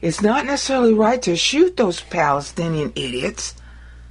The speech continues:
Because their souls are just gonna depart the body, and then you still have to hear them think. So how is it gonna help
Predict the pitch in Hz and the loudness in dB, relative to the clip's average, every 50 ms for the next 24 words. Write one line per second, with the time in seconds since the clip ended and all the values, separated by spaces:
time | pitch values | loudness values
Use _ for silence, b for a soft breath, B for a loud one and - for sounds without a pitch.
0 | b b b b b b - - - - - - - - - b b b b b | b b b b b b -20 -20 -20 -20 -20 -20 -20 -20 -20 b b b b b
1 | b b b - - - 208 196 - - 208 202 196 - - - 202 208 214 214 | b b b -20 -6 -4 -4 -4 -2 -2 -2 -2 -2 -4 -2 0 0 2 2 0
2 | 208 208 - - 240 254 269 254 240 - 196 180 196 185 185 185 - - - 170 | 0 -2 -2 0 0 0 0 0 -2 -2 -4 -2 -2 -2 -2 -2 -2 -4 -4 -2
3 | 165 165 156 - 156 - - - 165 165 - - 165 165 170 180 208 214 214 190 | -2 -4 -4 -4 -6 -6 -6 -6 -6 -6 -6 -8 -10 -8 -6 -4 -2 0 0 0
4 | 165 160 151 156 160 160 156 156 156 165 180 - - - 185 170 175 151 143 - | 0 -2 -4 -6 -6 -6 -6 -6 -6 -8 -8 -8 -6 -4 -4 -2 -2 -4 -6 -6
5 | - - 151 147 135 131 - - 226 220 226 - - - 311 254 226 - - - | -8 -8 -6 -6 -6 -6 -8 -10 -10 -12 -10 -8 -8 -8 -6 -8 -10 -12 -16 -20
6 | - - - - - - b b b b b b b b b b b b b b | -20 -20 -20 -20 -20 -20 b b b b b b b b b b b b b b
7 | b b b b b b - - - - - - - - - - - - - - | b b b b b b -20 -20 -20 -20 -20 -20 -20 -20 -20 -20 -20 -20 -20 -20
8 | - - - - - - - - - - - - - - - - - - - - | -20 -20 -20 -20 -20 -20 -20 -20 -20 -20 -20 -20 -20 -20 -20 -20 -20 -20 -20 -20
9 | - - - - - - - 180 160 151 147 175 196 226 240 254 247 226 226 - | -20 -20 -20 -20 -18 -6 -2 -2 -2 0 -2 0 0 0 2 2 2 2 2 2
10 | 208 190 - 190 185 185 196 175 170 160 156 143 143 185 220 226 185 143 143 - | 2 2 0 0 0 0 0 0 0 -2 -2 -2 0 0 0 0 0 -2 -4 -6
11 | - - | -8 -14